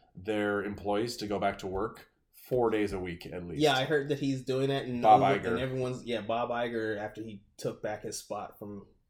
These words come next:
Speaker 2: whatever. Anyway, I heard about that too. It's weird because where's the pushback of, like, "Disney's tr-, authoritarian. Uh, he's like Elon Musk." Like, where's that?
Speaker 1: Yeah, yeah. He just did that. And more locally,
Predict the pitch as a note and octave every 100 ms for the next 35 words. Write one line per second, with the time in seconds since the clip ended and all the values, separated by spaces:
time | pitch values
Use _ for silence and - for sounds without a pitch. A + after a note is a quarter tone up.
0 | _ - F#2 E2 E2+ C#3+ D#3 C#3+ A2+ F#2+
1 | G2 G2 - A2+ A#2 C3 B2 B2 B2 B2+
2 | C3+ - B2+ G2+ G2 G2 G#2 G2+ G2 A#2+
3 | C#3+ C#3 A#2+ A2+ B2 G#2+ G#2 G2+ A2 B2+
4 | - C#3 C#3+ C3 - A2+ A2+ A2+ A2+ A#2
5 | C4 C#4+ A#3 G#3 - F3+ F#3+ A#3 A3+ G#3+
6 | B3 A3+ F3+ F3+ A3 A3+ B3 F#3 G#3 A3+
7 | G3+ G3 G3+ A#3 F#3 - - D3 C#3+ D3
8 | D#3+ E3 D#3+ D#3 - F2+ - - _ -
9 | D2+ F2+ - - _ A#2 A2 G#2+ G#2+ G2+
10 | F#2+ - - - A2+ G#2+ G2+ G2+ A#2+ A#2
11 | G#2+ C#3+ D3 A2 F2+